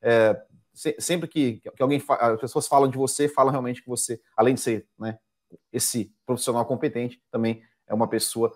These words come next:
muito bacana, muito gentil. E foi, assim como foi muito gentil comigo também aqui em aceitar esse convite. Então, te desejo aí todo sucesso, que, que, é, é, estou ansioso aí pra ver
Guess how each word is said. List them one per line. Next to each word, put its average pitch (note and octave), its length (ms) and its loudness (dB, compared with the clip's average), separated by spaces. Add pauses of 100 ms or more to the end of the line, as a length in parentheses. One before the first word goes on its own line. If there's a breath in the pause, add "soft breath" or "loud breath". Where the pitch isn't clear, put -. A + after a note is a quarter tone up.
(120)
muito B2+ 240 -4
bacana, A2+ 340 -2
muito A2+ 180 -4
gentil. A2+ 460 -6 (300 soft breath)
E A#2 400 -2 (180)
foi, D#3+ 240 6
assim D3+ 280 4
como E3+ 160 2
foi D#3 180 4
muito D#3+ 160 4
gentil D#3 320 0
comigo C#3 300 0
também A#2 340 -4 (100)
aqui A2 320 -2 (160)
em A#2 80 -10
aceitar A2 320 -4
esse - 140 -4
convite. A#2 320 -6
Então, B2 280 -2 (360)
te - 80 -2
desejo E3 380 8
aí D#3+ 100 8
todo D#3+ 180 2
sucesso, G3 520 4
que, G#3 520 4
que, B2 760 2 (120)
é, A#2 100 -6
é, A2+ 420 0
estou F#3+ 280 8
ansioso F#3+ 500 8
aí E3 60 6
pra D#3+ 160 6
ver D3 260 2